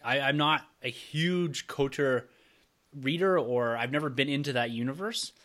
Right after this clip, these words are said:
but at the same time, I like the idea and the design of the characters, if, if I can say that. And I like the idea, too, of going back and revisiting kind of the origins of the Jedi almost. Like,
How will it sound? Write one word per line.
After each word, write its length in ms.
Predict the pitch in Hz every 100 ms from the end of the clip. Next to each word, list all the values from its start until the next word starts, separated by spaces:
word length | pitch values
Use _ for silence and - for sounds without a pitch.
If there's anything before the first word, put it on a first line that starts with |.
| _ - _ -
but 120 | 147
at 60 | 143
the 80 | 143
same 260 | 190 185
time, 300 | - 156 160
I 80 | 131
like 200 | 143 160
the 120 | 165
idea 240 | 127 123 143
and 80 |
the 60 | 127
design 400 | 113 107 107 120
of 60 | 107
the 60 |
characters, 480 | - 101 - 107 -
if, 220 | 113 - -
if 120 | 120
I 80 | 113
can 140 | 110
say 180 | 107 117
that. 180 | 113 120
And 160 | 131 123 - - - _ -
I 260 | 143 156
like 240 | 156 240 254
the 100 | 196
idea, 280 | 151 160
too, 340 | 143 - 175 139
of 480 | 123 131 127 - - _ -
going 340 | 143 160 170 117 -
back 360 | 127 143 -
and 120 | 127 123
revisiting 840 | 127 110 131 131 123 113 107 104 - _ _ -
kind 120 | 131
of 60 | 131
the 120 | 277
origins 380 | 135 135 131 117
of 100 | 110
the 80 |
Jedi 400 | 98 113 123 113
almost. 440 | 104 101 104 107
Like, 100 | 135